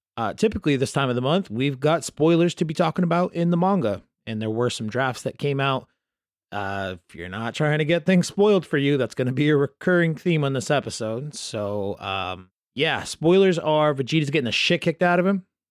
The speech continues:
and he's amped on it 'cause it's making him more powerful. And Gas is like, "Well, I'll just kill you then,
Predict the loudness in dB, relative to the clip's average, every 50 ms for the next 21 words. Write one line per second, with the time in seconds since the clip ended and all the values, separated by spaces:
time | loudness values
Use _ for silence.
0 | _ -12 -8 -6 -6 -4 -4 -6 -6 -8 -6 -4 -4 -4 -4 -4 -4 -4 -4 -4
1 | -6 -8 -8 -8 -8 -8 -8 -4 -4 -4 -4 -4 -6 -8 -6 -8 -8 -8 -6 -6
2 | -6 -6 -6 -8 -10 -12 -18 -20 -20 _ _ _ _ _ _ _ _ _ _ -8
3 | -6 -4 -4 -4 -6 -8 -12 -10 -8 -8 -8 -8 -12 _ _ _ _ _ _ _
4 | _ _ _ _ _ _ -4 -2 -2 -2 -2 -4 -2 2 2 4 4 4 2 2
5 | 0 -4 -10 -12